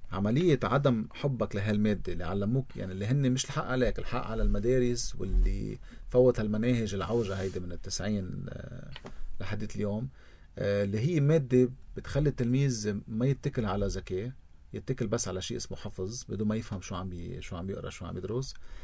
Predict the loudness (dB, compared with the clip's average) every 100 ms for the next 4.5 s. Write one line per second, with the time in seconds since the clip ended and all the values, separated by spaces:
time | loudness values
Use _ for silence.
0 | -10 -12 -4 -2 0 -2 0 2 2 0
1 | -2 0 2 2 2 0 0 -2 -2 -4
2 | -2 -2 -2 -4 -4 -6 -8 -6 -6 -4
3 | -4 -4 -4 -4 -4 -2 0 0 0 -2
4 | -2 -4 -4 -6